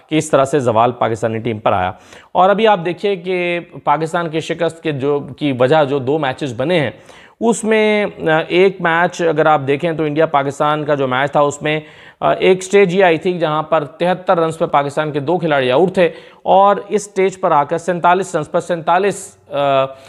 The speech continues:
गे-, सैंतालीस गेंदों पर सैंतालीस रन्स पाकिस्तान को दरकार थे, और लग रहा था, और मैच जो विन प्रेडिक्टर है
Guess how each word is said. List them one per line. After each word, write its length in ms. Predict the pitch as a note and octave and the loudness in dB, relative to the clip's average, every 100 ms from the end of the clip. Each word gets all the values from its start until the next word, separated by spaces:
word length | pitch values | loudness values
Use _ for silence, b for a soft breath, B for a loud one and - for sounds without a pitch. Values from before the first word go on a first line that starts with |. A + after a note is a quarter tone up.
| B C#3+ | B -8
गे-, 220 | C3+ E3 | -4 -2
सैंतालीस 460 | G3 F3 F#3+ G3+ | 0 2 2 2
गेंदों 220 | D#3 E3 F3 | -2 -2 -2
पर 100 | F3 | -4
सैंतालीस 440 | F#3+ F#3+ F#3+ D3 | -4 0 0 0
रन्स 140 | D3 | -4
पाकिस्तान 400 | C3 B2 B2 B2 | -2 -4 -2 -4
को 120 | C3+ D#3 | -2 2
दरकार 380 | C3 A2 F#2+ - | 2 0 -4 -6
थे, 40 | - | -4
और 140 | F#3+ F#3+ | 0 2
लग 160 | A3 | 2
रहा 140 | G#3+ G3 | 2 2
था, 240 | G3 F#3+ B B G3+ | 2 0 B B 0
और 260 | G#3+ G#3 | 0 0
मैच 480 | E3+ F3+ G#3 A3+ - D#3+ | -2 0 2 0 -4 -6
जो 260 | E3 G3 D3 | -2 -2 -2
विन 240 | D3+ A3+ | -2 -2
प्रेडिक्टर 560 | A3 F3+ D3+ D#3 - C4 | -2 -4 -2 0 2 2
है 240 | F3+ - | 2 -4